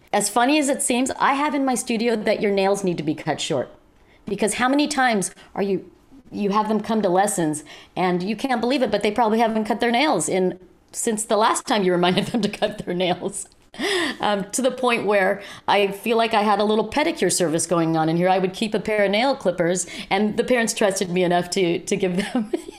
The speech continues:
<laughs> um, you know, nail clippings pre-covid. Uh, and then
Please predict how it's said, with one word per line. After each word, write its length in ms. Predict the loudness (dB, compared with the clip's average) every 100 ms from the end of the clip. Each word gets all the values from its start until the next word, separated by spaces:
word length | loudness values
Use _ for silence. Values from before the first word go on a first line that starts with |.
| -10 -10 -12
<laughs> 520 | -4 -2 0 0 2
um, 320 | 2 2 -2
you 180 | -2 0
know, 160 | 0
nail 540 | 0 2 2 2 -2 -2
clippings 400 | -2 0 -2 -2 -14 -20 -6
pre-covid. 560 | -2 0 2 0 -2 -8 -12 -16 -14 -14 -14 -6
Uh, 220 | 0 2 2
and 160 | 0 2
then 320 | 2 2 0